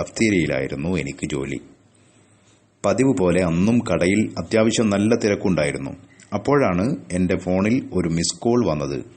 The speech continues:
ഞാൻ ഫോൺ എടുത്ത് നോക്കി. ബീവിയാണ്. ഈ മിസ് കോൾ ഇടയ്ക്കിടയ്ക്ക് വരുന്നതാണ്."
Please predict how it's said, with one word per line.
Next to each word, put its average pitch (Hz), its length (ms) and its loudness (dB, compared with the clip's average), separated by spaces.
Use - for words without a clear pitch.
ഞാൻ 135 240 2
ഫോൺ 131 280 2
എടുത്ത് 107 260 2
നോക്കി. 98 360 2
ബീവിയാണ്. 98 640 4
ഈ 73 180 -4
മിസ് 95 260 0
കോൾ 104 360 2
ഇടയ്ക്കിടയ്ക്ക് 92 540 0
വരുന്നതാണ്." 90 600 2